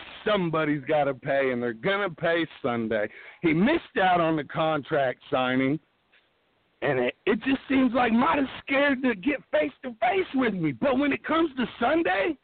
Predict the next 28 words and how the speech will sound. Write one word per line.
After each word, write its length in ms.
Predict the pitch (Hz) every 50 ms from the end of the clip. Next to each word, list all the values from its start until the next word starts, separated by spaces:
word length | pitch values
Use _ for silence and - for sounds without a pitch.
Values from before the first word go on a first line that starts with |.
| _ _ -
he'll 160 | 247 294 277
have 240 | 254 262 247 233 208
no 420 | 208 214 226 247 254 233 220 214 160 - -
choice 340 | 196 202 208 208 - - - _ _ _ _ _ _ _ _ _ _ _ _ _ _
but 220 | - 233 240 233 226
to 100 | 208 - -
stand 400 | - 240 226 226 226 220 220 214
in 120 | 208 208
the 60 | 202 190
ring 460 | 180 175 196 208 196 185 170 151 - - - - _ -
in 120 | 170 185 156 -
front 200 | 226 226 220 214
of 100 | 202 196
this 120 | 202 208 185 - - -
three 240 | 214 208 208 202 185
hundred 400 | 180 202 214 208 196 170 151 131
plus 260 | - - 214 202 196 - _ -
pound 440 | - 220 196 190 180 160 147 117 -
beast 300 | - 233 233 202 - - - _ _ _ _ _ _ _ _ _ _ _ _ _ _ -
that's 180 | 202 196 185 - - -
going 500 | 127 185 214 220 220 214 202 196 185 147 - _ _ _ _ _ _ -
to 160 | 208 240 233
annihilate 840 | 220 196 190 202 214 214 - - 196 185 175 170 180 185 170 170 -
and 120 | 185 190
destroy 880 | 160 185 170 - - - - - - 240 240 226 202 185 170 165 160 160 160 -
everything 640 | 202 196 175 180 180 165 - - 185 180 175 170
that 100 | 165 147 - - - _ _ -
La 320 | 165 202 202 190 175 170